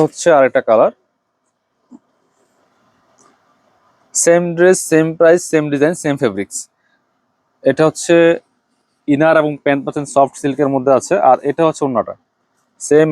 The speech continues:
ম্যাচিং একটা ওড়না পাচ্ছেন, বড় ওড়না, all over ওড়নায় কিন্তু কাজটা করা থাকবে।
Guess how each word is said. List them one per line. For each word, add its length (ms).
ম্যাচিং 360
একটা 180
ওড়না 200
পাচ্ছেন, 200
বড় 140
ওড়না, 220
all 140
over 180
ওড়নায় 280
কিন্তু 240
কাজটা 300
করা 180
থাকবে। 220